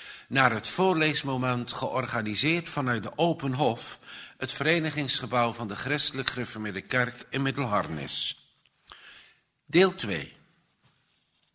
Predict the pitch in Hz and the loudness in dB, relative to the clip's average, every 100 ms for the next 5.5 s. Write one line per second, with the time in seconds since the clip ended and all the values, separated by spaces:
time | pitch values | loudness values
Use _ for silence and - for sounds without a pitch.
0 | _ - _ _ _ _ _ _ _ _ | _ -20 _ _ _ _ _ _ _ _
1 | _ _ _ 123 147 - 120 92 131 151 | _ _ _ 0 2 2 2 8 8 6
2 | 175 175 107 - 151 147 135 - 156 165 | 0 -4 -6 0 4 4 4 0 2 4
3 | 190 175 151 127 120 123 151 185 - - | 2 -2 -2 0 2 2 2 2 0 0
4 | 135 127 131 147 175 151 127 127 123 135 | -2 -4 2 4 4 4 0 0 4 4
5 | 165 165 165 165 | 4 0 -4 -6